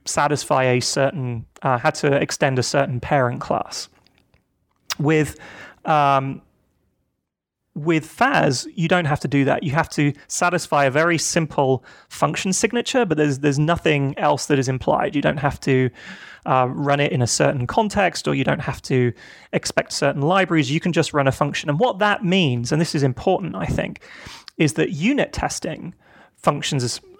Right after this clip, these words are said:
that you deploy as functions as service is actually very simple, and that's a good thing. Um, on the flip side, again, integration testing kicks in. How do you do integration testing, um, for fas functions that you're gonna run in production in a fas environment?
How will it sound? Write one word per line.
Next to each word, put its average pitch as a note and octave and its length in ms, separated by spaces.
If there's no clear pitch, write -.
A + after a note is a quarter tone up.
that D3+ 160
you C#3+ 80
deploy C#3 280
as B2 100
functions D3 340
as B2+ 100
service C#3 340
is D#3+ 100
actually F#3+ 300
very D3+ 240
simple, D3 500
and F3 100
that's G#3+ 140
a E3+ 40
good - 220
thing. - 140
Um, D#3 380
on C4+ 180
the B3+ 100
flip - 320
side, B2+ 480
again, C3+ 500
integration F3+ 580
testing - 440
kicks - 300
in. D3+ 200
How G#3+ 440
do G3+ 120
you E3 480
do D3 460
integration D3 600
testing, B2+ 580
um, C3+ 280
for - 240
fas E3+ 540
functions D3 480
that D#3 140
you're D3 100
gonna C#3 180
run C#3 160
in C3 60
production D3 440
in D3+ 100
a C3 60
fas C3+ 260
environment? C#3 480